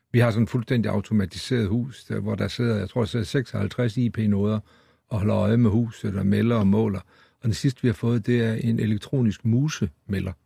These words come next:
Fordi min kone, hun kan ikke lide at slå musene ihjel. Jeg bor på landet, og der smutter ind imellem en mus ind i garagen. Og mus har det med at løbe langs panelerne.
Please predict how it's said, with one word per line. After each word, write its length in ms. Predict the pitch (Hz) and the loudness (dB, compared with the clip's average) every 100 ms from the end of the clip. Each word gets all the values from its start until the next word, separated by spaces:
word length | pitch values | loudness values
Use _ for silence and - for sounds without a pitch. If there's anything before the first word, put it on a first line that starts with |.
| _ _ _ _ _ _ | _ _ _ _ _ _
Fordi 160 | - 123 | 0 2
min 140 | 120 | 2
kone, 180 | 107 131 | 4 4
hun 100 | 123 | 4
kan 60 | 120 | 2
ikke 120 | 120 | 2
lide 80 | 120 | 0
at 60 | 98 | 2
slå 140 | 113 | 2
musene 360 | 110 117 - 101 | 4 2 0 0
ihjel. 180 | 104 113 | 0 0
Jeg 160 | 110 | 0
bor 140 | 113 104 | 0 0
på 100 | 101 | 0
landet, 440 | 107 123 92 95 | 0 0 0 -4
og 180 | 101 104 | -6 -2
der 120 | 110 | -2
smutter 380 | - - 113 104 | -2 -2 0 2
ind 160 | 113 | 4
imellem 280 | 110 107 104 | 4 4 4
en 120 | 101 | 4
mus 280 | 107 113 113 | 2 0 -2
ind 220 | 113 107 | 0 0
i 60 | 104 | 0
garagen. 540 | 104 98 104 117 98 - _ _ _ _ _ _ | -2 -2 -2 -2 -6 -8 _ _ _ _ _ _
Og 100 | 117 | 2
mus 240 | 127 131 | 4 4
har 140 | 127 127 | 2 0
det 80 | 123 | 2
med 100 | 123 | 4
at 60 | |
løbe 180 | 120 139 | 6 4
langs 220 | 131 117 | 4 0
panelerne. 580 | - 113 131 170 104 90 | -2 0 2 2 0 -4